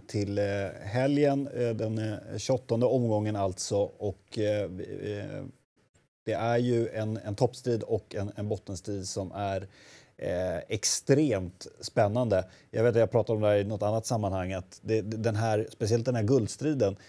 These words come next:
den tenderar att överraska en hela tiden. Alltså, jag tror inte den sista överraskningen har skett än. Att det kommer liksom hända något ytterligare. Eh, för ett tag, eh,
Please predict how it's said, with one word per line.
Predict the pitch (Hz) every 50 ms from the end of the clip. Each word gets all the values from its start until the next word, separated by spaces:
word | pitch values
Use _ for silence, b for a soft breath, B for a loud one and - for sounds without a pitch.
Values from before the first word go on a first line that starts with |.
| b b b b b
den | - 98 107 110 101
tenderar | - 131 135 135 139 123 117 110 107 104 104
att | 101 - - - _ _ -
överraska | 120 117 104 98 101 110 135 135 - - - - 123 104
en | 98 98 92 - _ _ _
hela | 113 - 131 123 107 101 107
tiden. | - - 175 175 156 101 85 73 85 107 - _ _ _ _ -
Alltså, | 104 101
jag | 113 113
tror | 120 143
inte | 117 -
den | 117 117
sista | 110 - - 123 - - - - 123 113
överraskningen | 110 104 104 120 131 120 - - - 123 113 107 101 98 101 - - b b b b b b b b b _ _ _
har | - 107 117
skett | 107 - 190 135 - - - -
än. | - 92 - - - _ _
Att | - 113 95 123 110
det | 123 113
kommer | - 127 123 117 113
liksom | 107 101 - 127 107 101 101 b b b b b b
hända | - 131 123 113 107 117
något | 117 113 110 -
ytterligare. | 135 127 - - - - 147 165 127 98 82 - b b b b b b b -
Eh, | - 98 95 92 92 90 90 92
för | - - 120
ett | 123 139 135 -
tag, | - 127 120 117 110 107 101 - _ _ _ _ - -
eh, | 82 98 98 98 101 98 95 95 92 90 90